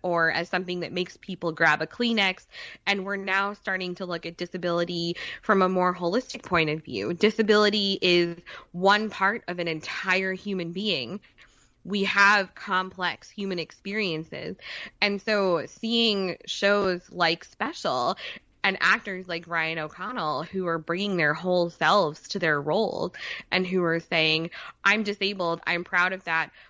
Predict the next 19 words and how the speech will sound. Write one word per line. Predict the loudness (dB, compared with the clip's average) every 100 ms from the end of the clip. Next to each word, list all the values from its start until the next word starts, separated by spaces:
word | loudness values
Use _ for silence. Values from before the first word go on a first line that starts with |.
| -12
but | -4
let's | -4 -2
also | 0 0 -2
talk | -10 -4 -4 -4
about | -2 -2
how | 0 0
that | 0 -6
interplays | -10 -14 -16 -18 -10 -8 -8 -8
with | -10 -8 -2
every | -2 0 -2
other | -2 -6
facet | 0 0 0 -4
of | -12
who | -10 -4
I | -4 -2
am," | 0 0 0 -4 -12 _ _ _ _ _ _ -6
is | -4
incredibly | -2 -4 -8 -16 -20 -16 -8 0 2 2 -2
powerful. | 2 2 2 -8 -10 -12 -12